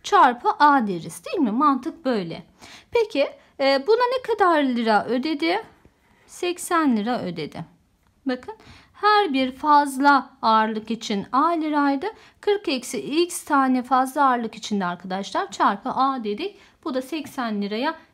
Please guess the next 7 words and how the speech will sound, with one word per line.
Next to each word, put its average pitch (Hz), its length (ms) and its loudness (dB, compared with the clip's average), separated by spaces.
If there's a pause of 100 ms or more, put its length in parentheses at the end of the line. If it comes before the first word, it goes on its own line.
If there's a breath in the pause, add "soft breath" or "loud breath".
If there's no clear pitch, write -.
eşit 262 440 -6
oluyormuş. 233 580 -4
Peki 415 380 -2 (300)
bu 381 140 0
ilk 440 260 -4
madde 269 360 0
içindi. - 460 -6